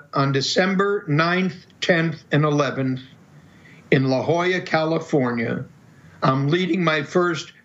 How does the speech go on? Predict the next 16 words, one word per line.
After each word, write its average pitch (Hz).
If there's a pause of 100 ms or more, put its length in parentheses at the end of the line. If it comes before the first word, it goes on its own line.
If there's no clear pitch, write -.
(120)
three-day 165 (300)
dreaming 160
room 123 (380)
leading 165
into 185
Beyond 160 (100)
the 170
E-Myth, 151 (320)
the 147
program. 127 (1500)
So 160 (120)
anybody 208
who's 180
listening 170
to 165
you 143